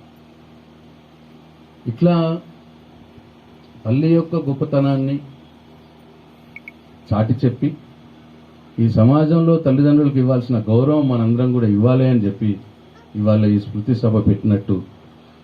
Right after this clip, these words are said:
నాకు గోచరిస్తా ఉన్నది. చాలా బ్రహ్మాండమైన ఆలోచన ఇది. తప్పకుండా ఇది ముందు ముందు కూడా కొనసాగాలి. ఏది ఏమైనా లింబాద్రి గారికి, వారి కుటుంబ సభ్యులకు అందరికీ కూడా దుఃఖం ఉంటది.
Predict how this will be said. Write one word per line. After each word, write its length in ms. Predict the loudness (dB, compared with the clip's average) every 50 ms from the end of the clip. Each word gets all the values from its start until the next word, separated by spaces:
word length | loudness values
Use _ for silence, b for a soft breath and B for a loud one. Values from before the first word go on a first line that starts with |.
| -10
నాకు 220 | -8 -8 -6 -2 -2
గోచరిస్తా 520 | -2 0 0 0 0 -2 -2 -2 0 0
ఉన్నది. 280 | 2 2 0 -2 -4 -8 -14 -18 -20 -18 -12 -10
చాలా 120 | -10 -8 -8
బ్రహ్మాండమైన 760 | -8 -6 -4 0 2 4 4 4 4 4 2 2 -2 -4 -10 -14 -20 -20 -20 -20 -20 -20 -20 -20 -20 -20 -20 -20 -20 -20 -20 -20 -20 -20 -20 -20 -20 -16 -10 -6
ఆలోచన 440 | -2 0 0 0 0 2 2 2
ఇది. 220 | 2 2 0 -2 -6 -10 -16 -20 -20 -20 -20 -20 _ _ -18 -12 -10
తప్పకుండా 480 | -10 -8 -6 -4 0 2 2 4 4 2
ఇది 140 | 2 0 0
ముందు 200 | 0 0 2 2
ముందు 180 | 2 2 0
కూడా 140 | 0 0 -2
కొనసాగాలి. 680 | -2 0 -2 -2 -2 -2 -2 -4 -2 -4 -4 -6 -8 -10 -14 -18 -20 -20 -20 -20 -20 -20 -20 -20 -20 -20 -20 -20 -20 -20 -20 -20 -20 -20 -20 -20 -20 -20 -20 _ -20 -20 -20 -20 -20 -20 -20 -20 -20 -20 -20 -20 -20 _ _ -20 _ _ -20 -20 -20 -20 -20 -20 -20 -20 -20 -10 -2 0
ఏది 280 | 2 2 4 4 4
ఏమైనా 540 | 4 4 4 4 4 2 2 0 0 -2 -4 -8 -12 -20 -20 -20 -20 -20 -12 -6
లింబాద్రి 360 | -4 -2 -2 -2 -2 -2 -2
గారికి, 460 | -2 -2 -2 -4 -6 -6 -6 -6 -6
వారి 200 | -4 -6 -6 -8
కుటుంబ 340 | -10 -10 -6 -4 -2 -2 -2
సభ్యులకు 440 | -4 -6 -8 -12 -10 -12 -12 -10 -10
అందరికీ 320 | -8 -6 -6 -6 -6 -4
కూడా 140 | -4 -4 -4
దుఃఖం 340 | -4 -6 -6 -6 -4 -2 -2
ఉంటది. 300 | -2 -2 -2 -4 -6